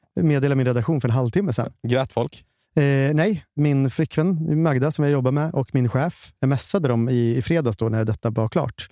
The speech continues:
Speaker 2: Ja.
Speaker 1: Att det, liksom, när jag bestämde mig.
Speaker 2: Ja.
Speaker 1: Och så frågade jag, kommer ni sakna mig? Eh, då fick jag inget svar av någon av dem i den tråden. <laughs> Nej, men jag gav de här förklaringarna till, till, till mina medarbetare, så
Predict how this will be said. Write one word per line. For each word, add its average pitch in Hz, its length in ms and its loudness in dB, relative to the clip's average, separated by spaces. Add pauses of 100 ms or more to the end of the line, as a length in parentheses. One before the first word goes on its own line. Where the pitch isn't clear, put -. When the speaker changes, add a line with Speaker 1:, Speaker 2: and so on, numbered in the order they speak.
Speaker 2:
Ja. 107 220 0 (120)
Speaker 1:
Att - 160 -6
det, 131 380 0
liksom, 117 220 0
när 117 60 2
jag 113 100 0
bestämde 127 340 0
mig. 117 200 -4 (140)
Speaker 2:
Ja. 117 260 -2
Speaker 1:
Och - 120 -4
så 123 320 0
frågade 117 580 0
jag, 120 100 -2
kommer 123 160 0
ni 117 60 0
sakna 120 360 -2
mig? 117 260 -2 (540)
Eh, 135 180 0
då - 180 -6
fick 143 140 -2
jag 151 80 0
inget 120 180 2
svar 147 220 0
av 110 80 0
någon 143 220 -2
av 113 60 -2
dem 104 140 -2
i 107 40 0
den 120 100 0
tråden. 190 560 2
<laughs> - 1700 -6
Nej, 196 100 4
men - 20 2
jag 190 140 2
gav 226 200 2
de 196 80 2
här 147 80 2
förklaringarna 147 520 2
till, 139 340 2
till, 135 300 0
till 156 220 2
mina 123 200 2
medarbetare, 127 640 0
så 123 360 0